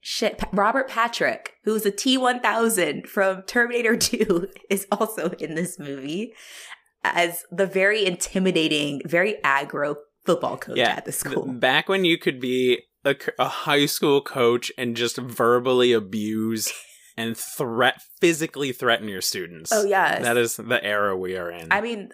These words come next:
Speaker 1: high school football was the best then. And really, if you think about it, he was just preparing these boys for years of C T E and head trauma. It's like, "Oh, I'm gonna beat your ass, <laughs> and you're gonna get ready for this."
Speaker 2: <laughs> Too true.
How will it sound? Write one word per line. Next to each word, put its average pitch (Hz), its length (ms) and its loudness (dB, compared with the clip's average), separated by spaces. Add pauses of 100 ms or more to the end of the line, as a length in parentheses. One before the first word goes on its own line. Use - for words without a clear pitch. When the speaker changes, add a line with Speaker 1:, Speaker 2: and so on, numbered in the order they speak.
Speaker 1:
high 226 180 0
school 214 340 0
football 185 400 2
was 151 160 -4
the 160 100 -2
best 170 500 0
then. 165 480 -2
And 165 120 -10
really, 302 200 2
if 214 60 -2
you 202 60 0
think 247 160 -2
about 151 280 0
it, - 100 -8 (160)
he 220 100 2
was 226 80 2
just 226 160 -2
preparing 170 680 0
these 151 240 -6
boys 135 500 2
for 131 300 0 (200)
years 190 400 2
of 175 100 2
C 165 240 -2
T 160 220 -4 (260)
E 131 40 2
and 131 120 0
head 175 200 2
trauma. 131 360 -2
It's 127 120 -4
like, 139 140 -4
"Oh, 202 60 2
I'm 220 140 -2
gonna 180 120 0
beat 175 220 0
your 165 120 4
ass, - 440 0 (260)
<laughs> - 60 -14
and 202 120 -2
you're 185 100 -4
gonna 185 120 -10
get 151 100 0
ready 156 200 2
for 135 140 -10
this." 131 260 -2 (840)
Speaker 2:
<laughs> 160 140 -18 (2500)
Too 139 240 2
true. 117 380 2